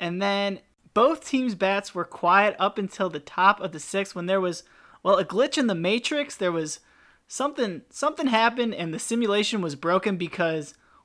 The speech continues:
Will Smith of the Dodgers came up to face Will Smith of the Braves with two on, and Will Smith bested Will Smith, taking him out of the yard, a three-run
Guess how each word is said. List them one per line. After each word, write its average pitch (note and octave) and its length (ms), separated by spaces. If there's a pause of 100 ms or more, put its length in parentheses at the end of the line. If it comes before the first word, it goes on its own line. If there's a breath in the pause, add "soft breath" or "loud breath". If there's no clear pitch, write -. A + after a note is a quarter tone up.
Will B3 420
Smith A3+ 600 (380)
of D#3+ 220
the D#3+ 80
Dodgers G#3 600
came A#3+ 320
up G#3 180
to F3+ 160
face - 380
Will F#3 360
Smith G#3 540
of D#3 240
the D#3+ 80
Braves G3 720 (340 soft breath)
with - 240
two B3+ 360
on, G#3 540 (140)
and F3 280
Will D4+ 220
Smith C4+ 500
bested C#4 560
Will B3+ 180
Smith, G#3+ 460
taking D#4 460
him A3+ 200
out A#3 320
of G3+ 180
the E3 80
yard, G#3 600
a E3+ 100
three-run G#3 840